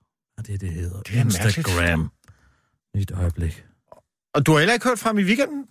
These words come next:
Speaker 1: Nej, jeg har overhovedet intet hørt. Og jeg tænker, han vil blive god igen. Han stormede ud herfra og sagde, "Jeg hader dig, jeg vil aldrig se dig mere." Efter jeg er blevet alene med ham,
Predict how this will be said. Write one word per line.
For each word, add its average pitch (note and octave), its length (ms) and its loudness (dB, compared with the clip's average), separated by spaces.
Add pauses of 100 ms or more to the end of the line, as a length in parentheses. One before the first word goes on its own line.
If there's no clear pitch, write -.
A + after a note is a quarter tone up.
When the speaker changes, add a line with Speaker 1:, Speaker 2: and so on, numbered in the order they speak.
Speaker 1:
Nej, A3 260 4
jeg B3 100 4
har A#3 80 2
overhovedet A3 560 2 (100)
intet G#3 380 2
hørt. C#3+ 280 0 (280)
Og D3+ 80 2
jeg E3 100 2
tænker, G#3+ 280 2
han F3 140 2
vil D#3+ 100 2
blive D#3+ 200 2
god G#3 260 4
igen. E3+ 200 4
Han G3+ 140 2
stormede B3 580 2
ud G#3+ 180 4
herfra F#3 300 0
og D3 80 -2
sagde, F3+ 260 2 (380)
"Jeg G#3 280 2
hader B3+ 360 4
dig, G#3 180 2
jeg G#3+ 120 2
vil A3+ 60 2
aldrig A#3+ 320 0
se A#3+ 280 2
dig G#3 180 2
mere." G#3 340 4 (1600)
Efter D#3+ 260 -2
jeg D#3 160 4
er C#3 40 4
blevet D3 220 4
alene E3 300 2
med D3+ 140 4
ham, E3+ 160 4